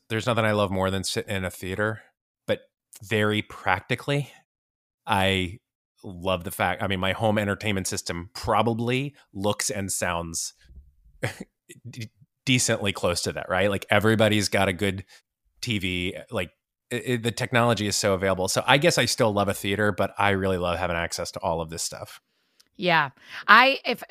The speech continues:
Speaker 2: if I got a Coke Icy machine at my house and had
Speaker 1: Bingo.
Speaker 2: enough self-control to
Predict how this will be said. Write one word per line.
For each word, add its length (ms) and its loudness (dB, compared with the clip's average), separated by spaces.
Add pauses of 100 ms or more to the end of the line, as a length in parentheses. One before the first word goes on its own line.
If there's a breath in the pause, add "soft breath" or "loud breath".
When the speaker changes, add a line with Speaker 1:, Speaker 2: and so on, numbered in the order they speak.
(140)
Speaker 2:
if 140 0
I 160 6
got 220 2
a 40 2
Coke 360 0
Icy 320 0
machine 320 0
at 60 -2
my 120 2
house 440 2
and 120 4
had 340 2
Speaker 1:
Bingo. 200 -4
Speaker 2:
enough 240 6
self-control 640 4
to 100 4